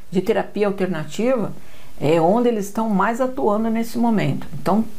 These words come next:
todo cuidado é pouco. E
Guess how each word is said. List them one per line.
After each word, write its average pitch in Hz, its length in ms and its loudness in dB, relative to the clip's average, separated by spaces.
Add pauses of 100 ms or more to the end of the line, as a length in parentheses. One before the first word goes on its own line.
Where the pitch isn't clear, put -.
(680)
todo 254 300 2
cuidado 202 680 0 (100)
é 185 120 2
pouco. 165 600 -2 (460)
E 226 380 4